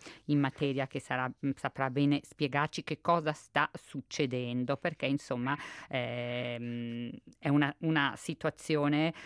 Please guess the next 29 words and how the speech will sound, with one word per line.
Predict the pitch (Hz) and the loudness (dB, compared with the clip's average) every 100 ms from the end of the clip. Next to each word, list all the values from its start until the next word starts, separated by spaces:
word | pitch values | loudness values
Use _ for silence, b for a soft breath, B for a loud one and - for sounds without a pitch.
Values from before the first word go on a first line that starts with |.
| B - | B -4
è | 131 | 0
una, | 139 131 127 147 143 | 2 0 -2 -4 -4
una | 165 156 | 4 4
vicenda, | 156 - 160 151 151 | 4 2 4 4 4
eh, | 156 147 143 | 4 4 4
delicata | 147 180 180 165 147 151 190 | 4 4 2 2 0 2 0
e | |
soprattutto | - 160 156 - 160 175 | 2 0 0 -2 -2 0
è | - 147 - | 2 2 2
in | 151 135 | 2 2
divenire. | 135 123 120 117 123 123 127 - | 0 -2 -4 -6 -8 -8 -2 2
Allora, | 220 131 120 117 131 | 2 0 -4 -6 -6
va | 147 147 | -2 4
anche | 185 233 185 | 4 4 2
detto | 127 - 135 | 0 -2 -6
che | - - | -2 -2
Bergossi, | 160 170 151 147 120 117 - 135 | 4 4 4 2 0 -2 -8 -8
il | 117 | -6
P | - | -2
R | 160 151 156 151 | 0 2 2 2
L | 135 | 2
di | 131 | 0
Lugano, | 160 175 147 143 190 185 | -2 0 2 4 2 0
sezione | 127 - 143 131 | -4 -4 -2 -2
di | 127 131 | -2 -6
Pregassona, | - 131 165 - 135 151 | -4 -2 -2 -2 0 0
per | - 131 | 0 -4
la | 120 | -4
zona | 113 143 127 | 0 0 0